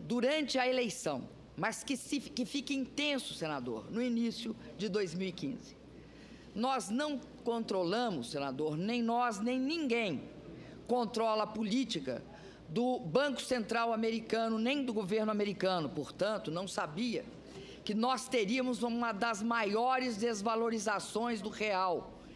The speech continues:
Nós, o que o mercado temia é que isso podia acontecer, mas não na proporção como ocorreu. E tantas outras explicações que eu poderia dar ao senhor.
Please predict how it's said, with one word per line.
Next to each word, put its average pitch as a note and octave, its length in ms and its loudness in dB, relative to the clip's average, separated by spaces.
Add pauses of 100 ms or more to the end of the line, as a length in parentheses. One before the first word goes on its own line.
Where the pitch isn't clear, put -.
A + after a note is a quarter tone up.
(500)
Nós, B3+ 580 0 (420)
o A#3 160 0
que D#4 160 0
o D#4+ 60 0
mercado B3+ 720 2
temia A#3 440 2
é - 20 0
que B3 180 -2
isso B3+ 160 -4
podia A#3 320 0
acontecer, A3 760 -2 (360)
mas G#3 300 2
não A#3 240 2
na A#3 120 0
proporção G#3+ 720 0
como G3 220 0
ocorreu. D#3+ 480 0 (480)
E C#4 100 0
tantas C#4 640 0
outras A3+ 380 2
explicações F#3+ 880 -2
que - 80 -4
eu F#3 60 -2
poderia F3 460 0
dar D#3+ 200 0
ao D#3 80 0
senhor. C3+ 420 -4